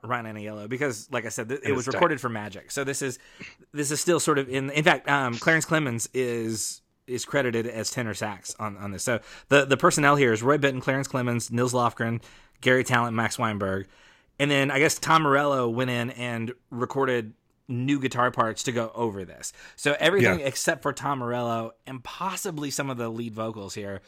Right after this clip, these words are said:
Speaker 1: are from the, the Magic sessions.
Speaker 2: Uh, it's a killer song.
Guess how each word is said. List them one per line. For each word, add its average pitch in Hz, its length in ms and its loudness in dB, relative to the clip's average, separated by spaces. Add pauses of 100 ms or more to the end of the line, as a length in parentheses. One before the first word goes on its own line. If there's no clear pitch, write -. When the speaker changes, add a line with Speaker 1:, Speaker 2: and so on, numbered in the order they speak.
(240)
Speaker 1:
are 123 120 2
from 135 240 2
the, 113 180 0
the 113 120 -6
Magic 101 380 -8
sessions. - 540 -18 (1800)
Speaker 2:
Uh, 113 340 4
it's 143 180 -2
a 220 60 0
killer 202 240 8
song. 160 240 2